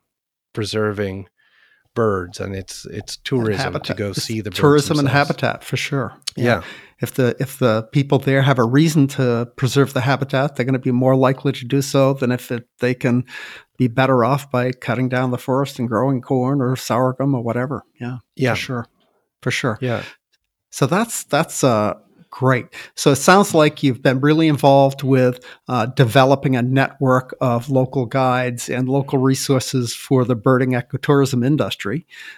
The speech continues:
Speaker 2: uh, through Audubon's efforts and others. Uh,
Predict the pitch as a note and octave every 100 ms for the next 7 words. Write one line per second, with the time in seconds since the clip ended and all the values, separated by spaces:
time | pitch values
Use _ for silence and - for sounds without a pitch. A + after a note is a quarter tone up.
0 | _ B2+ B2+ B2 - - - - C3+ A#2
1 | A#2+ A#2 A2 A#2+ A#2 - A2 - A2 B2+
2 | G#2+ A#2+ - - - - C3+ C3+